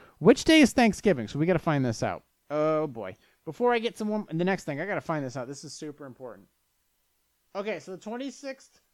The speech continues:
is a Thursday. Is the twenty-sixth a Thursday? Okay.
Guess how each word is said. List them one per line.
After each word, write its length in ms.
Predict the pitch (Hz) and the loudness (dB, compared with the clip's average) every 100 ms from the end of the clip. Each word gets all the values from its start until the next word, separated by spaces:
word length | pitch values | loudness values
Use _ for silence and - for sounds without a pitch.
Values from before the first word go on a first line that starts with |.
| _ _ _ _ | _ _ _ _
is 280 | 202 208 202 - | -10 -8 -10 -10
a 280 | 196 185 165 _ | -6 -6 -8 _
Thursday. 960 | - 226 226 220 180 160 139 113 131 170 - _ _ _ _ _ _ _ _ - | -6 0 6 6 6 8 8 6 2 0 -8 _ _ _ _ _ _ _ _ -20
Is 100 | 180 | -14
the 40 | |
twenty-sixth 400 | 208 240 240 - | -10 -10 -12 -18
a 40 | |
Thursday? 560 | 254 277 277 226 269 269 | -16 -12 -12 -8 -8 -6
Okay. 260 | - 165 | -6 -4